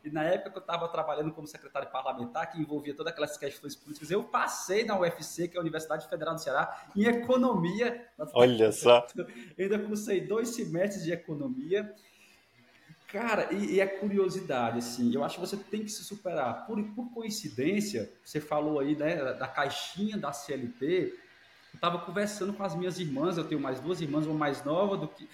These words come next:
Speaker 1: as duas mais novas do que eu, né? E a gente falando que a gente foi criado pra ser C L T. Os nossos pais, né?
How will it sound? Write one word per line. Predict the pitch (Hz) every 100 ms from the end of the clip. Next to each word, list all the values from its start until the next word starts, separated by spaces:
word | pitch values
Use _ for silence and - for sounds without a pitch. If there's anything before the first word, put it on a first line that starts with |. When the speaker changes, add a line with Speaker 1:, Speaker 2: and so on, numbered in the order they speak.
| - -
Speaker 1:
as | 143
duas | 147 202
mais | 208 170 147
novas | 135 175 175
do | -
que | - 127 139
eu, | 190 -
né? | 170 127 170 - - - - -
E | -
a | 170
gente | 196 208
falando | - 180 180 214
que |
a | 208
gente | 202 202
foi | 208 190
criado | - 151 156 196 156
pra | - 254
ser | - - 220
C | - 202
L | 170
T. | 165 - 123
Os | 123
nossos | 151 -
pais, | - 165 208 226
né? | 156 160 214 214